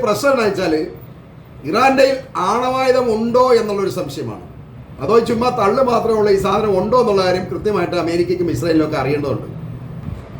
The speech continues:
ഈ ആണവായുധം ഉണ്ട് എന്നുള്ള സംശയം കൊണ്ടാണ് ഇതുവരെ ഈ ഇസ്രായേലും അമേരിക്കയൊന്നും ഇറാനെ ആക്രമിക്കാത്തതിൻ്റെ പിന്നിലുള്ള കാരണം. അഥവാ ഇനി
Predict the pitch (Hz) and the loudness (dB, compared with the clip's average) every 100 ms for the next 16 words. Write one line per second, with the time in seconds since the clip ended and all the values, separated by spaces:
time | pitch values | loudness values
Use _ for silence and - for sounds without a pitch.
0 | - 202 269 277 - 214 247 269 269 269 | -2 0 2 0 0 2 2 2 4 2
1 | 254 233 247 269 254 240 254 254 240 - | 2 0 0 2 2 0 -2 -2 -4 -2
2 | 202 220 - 254 254 214 208 202 202 190 | -4 -4 -4 -4 -4 -2 0 0 0 2
3 | 208 202 190 190 185 190 - 190 196 190 | 2 2 0 0 -4 -6 -4 -2 0 0
4 | 175 175 180 - 175 151 156 - - - | 2 0 0 0 0 0 -2 -4 -10 -18
5 | - - - - 131 156 175 160 151 - | -20 -20 -20 -14 -6 0 2 0 -2 -6
6 | 127 175 196 180 160 - - 139 143 - | -4 -2 0 -2 0 -2 0 -2 -2 -2
7 | 135 135 120 120 107 104 95 - - - | -2 0 0 0 -4 -6 -10 -14 -16 -16
8 | - - - - - 185 233 269 269 254 | -18 -20 -20 -20 -10 -2 2 4 4 2